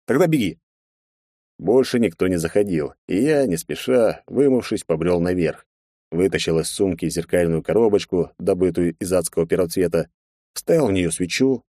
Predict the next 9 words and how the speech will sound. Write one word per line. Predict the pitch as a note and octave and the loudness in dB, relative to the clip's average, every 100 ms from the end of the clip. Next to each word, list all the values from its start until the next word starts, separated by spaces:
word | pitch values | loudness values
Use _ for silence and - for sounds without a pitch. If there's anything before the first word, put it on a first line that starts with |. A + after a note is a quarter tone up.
| _ - | _ -6
моментально | B2 C#3 C3 B2+ C#3 B2 G2+ | 0 2 2 2 2 4 2
наполнив | F2+ E2 F#2 F2+ - | 0 0 0 0 -2
комнату | B2 A#2+ G#2 G2 G2 | -2 0 -2 -4 -2
интригующим | C3 A2+ G#2 F2+ A2 G2 G#2 F#2+ | -2 -2 -4 0 0 2 0 0
мерцающим | E2 - F#2+ F2+ - E2 | -2 0 0 0 -2 -4
светом | - A2 A2+ F#2+ | -4 -4 -2 -2
сотен | E2 - A2+ G#2+ F2+ | -2 -2 -2 -2 -2
порхающих | F2+ E2 F#2+ F2+ E2+ E2+ | -4 -2 0 0 -2 -8
светлячков. | - E2+ G#2 - A#2+ E2 - | -10 -8 -8 -2 2 0 -2